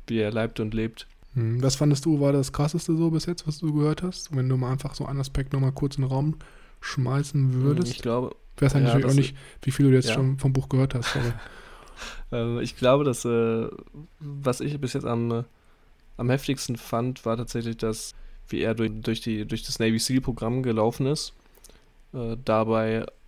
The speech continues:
Speaker 1: sich stark verletzt hat und dann auch quasi mit zwei gebrochenen Beinen da jeden Tag durch die Hölle gegangen ist, um es einfach zu schaffen. Und die Methoden, die er da beschrieben hat, die er für sich da entwickelt hat oder die er da für sich entdeckt hat,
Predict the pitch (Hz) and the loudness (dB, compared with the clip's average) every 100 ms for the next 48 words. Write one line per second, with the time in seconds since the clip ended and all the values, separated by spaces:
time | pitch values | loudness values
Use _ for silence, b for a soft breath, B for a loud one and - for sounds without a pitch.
0 | - 117 113 117 - - 135 - 113 117 | -12 -6 -4 -4 -4 -10 -8 -4 -2 -2
1 | 120 117 - 131 113 110 110 110 107 - | -2 -2 -2 -2 -2 -2 -2 -2 -4 -8
2 | - 117 117 113 113 110 113 117 113 123 | -4 -2 0 -2 -2 -2 -2 -2 -2 -2
3 | 113 113 - 139 110 110 113 113 131 b | -2 -4 -8 -2 0 2 2 -2 -4 b
4 | b b b - 120 110 110 110 113 117 | b b b -8 -2 0 0 0 -2 -2
5 | 120 113 113 - - 117 - 113 123 117 | -2 0 -2 -6 -6 -4 0 2 2 0
6 | 107 107 113 127 - 110 113 113 113 - | 0 0 0 -2 -4 -4 -2 -2 -4 -6
7 | - - - - 123 - 123 113 - 123 | -16 -20 -16 -12 -6 -2 -2 -2 -4 -4
8 | - 123 123 131 - b b b b - | -2 -2 -2 -4 -6 b b b b -16
9 | - 117 113 113 - - 143 143 123 131 | -6 -4 -2 -4 -6 -10 -14 -12 -12 -12
10 | - 139 - 120 113 113 113 113 - 131 | -14 -8 -2 0 2 2 2 0 2 0
11 | 120 113 107 107 113 - 123 113 113 131 | 0 0 0 0 0 -2 -2 -2 -2 -2
12 | - - - 113 113 110 - 117 113 120 | -6 -12 -6 -2 -2 -2 -2 -4 -2 0
13 | 110 110 110 - 123 117 127 127 113 123 | 0 0 -4 -4 -6 -2 -2 0 0 -2
14 | 117 - 110 107 110 113 110 110 113 123 | -2 -2 -2 -2 -4 -4 -4 -2 -2 -4
15 | 117 - 117 123 - - 113 | -4 -4 -2 -2 -2 -6 -6